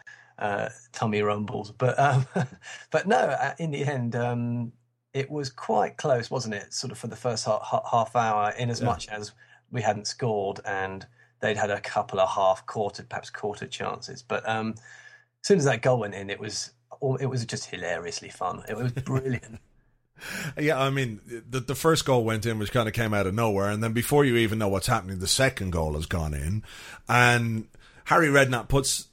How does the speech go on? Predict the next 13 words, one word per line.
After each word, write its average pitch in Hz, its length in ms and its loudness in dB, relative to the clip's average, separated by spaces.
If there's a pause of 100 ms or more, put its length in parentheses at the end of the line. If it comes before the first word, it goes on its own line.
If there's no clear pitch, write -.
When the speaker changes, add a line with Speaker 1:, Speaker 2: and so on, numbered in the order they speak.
Speaker 2:
puts 143 220 2
it 147 100 -4
down 117 340 2
to, 101 380 -2 (560)
to 113 140 -6
diabolical 110 880 2
Spurs 110 400 -2
defending. 110 300 0
He 107 40 0
said 123 160 4
it 110 60 -2
was 107 120 -2
suicidal. 104 840 2